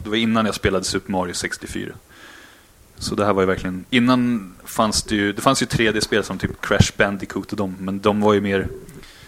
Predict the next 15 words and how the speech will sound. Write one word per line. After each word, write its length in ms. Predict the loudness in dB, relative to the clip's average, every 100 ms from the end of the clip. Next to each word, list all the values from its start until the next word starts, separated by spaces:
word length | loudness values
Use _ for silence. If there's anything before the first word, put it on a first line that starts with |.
| -8
strömlinjeformade. 1040 | -4 -2 2 2 2 0 -2 0 0 0 -2
Det 40 |
sprang 340 | -2 2 2 2
ju 60 |
på 120 | -2 -2
en 140 | -2
utstakad 540 | -4 -2 0 2 2 2
bana, 300 | 2 2 -2
liksom. 320 | -4 -10 -6
Det 120 | -6
var 120 | -6
ju 40 | -6
inte 220 | -2 -2
alls 160 | -2
samma 300 | -4 -4 -6